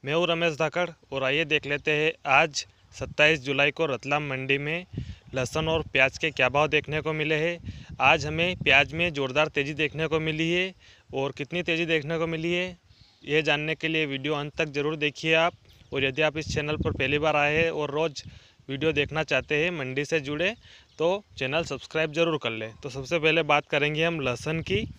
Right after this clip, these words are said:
तो लहसुन की आवक की बात कर लेते हैं। सबसे पहले आवक आज हमें दो हज़ार सत्तानवे कट्टों की देखने को मिली है। वहीं न्यूनतम भाव पन्द्रह सौ रुपये और उच्चतम भाव आठ हज़ार दो सौ इक्यावन, वहीं मॉडल भाव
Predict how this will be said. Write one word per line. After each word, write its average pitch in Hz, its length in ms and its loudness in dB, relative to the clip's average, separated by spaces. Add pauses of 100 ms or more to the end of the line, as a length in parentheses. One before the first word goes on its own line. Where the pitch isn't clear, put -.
(400)
तो 170 80 0
लहसुन 165 340 2
की 170 140 2
आवक 151 260 6
की 180 140 -2
बात 156 240 4
कर 156 120 -2
लेते 156 300 0
हैं। 160 80 2
सबसे 143 300 -4
पहले 156 340 2 (480)
आवक 165 360 4
आज 156 220 6
हमें 180 300 -2 (240)
दो 156 240 2
हज़ार 156 240 4
सत्तानवे 156 500 -2
कट्टों 147 280 -2
की 165 160 -2
देखने 139 320 0
को 160 140 -2
मिली 151 260 0
है। 180 200 0 (500)
वहीं 170 200 2
न्यूनतम 160 460 0
भाव 160 280 6
पन्द्रह 135 300 2
सौ 170 160 -2
रुपये 175 380 2 (460)
और 170 160 4
उच्चतम 170 480 2
भाव 170 280 6 (180)
आठ 147 200 6
हज़ार 165 240 4
दो 156 180 -2
सौ 175 140 -2
इक्यावन, 180 600 4 (840)
वहीं 160 260 0
मॉडल 156 400 4
भाव 156 300 4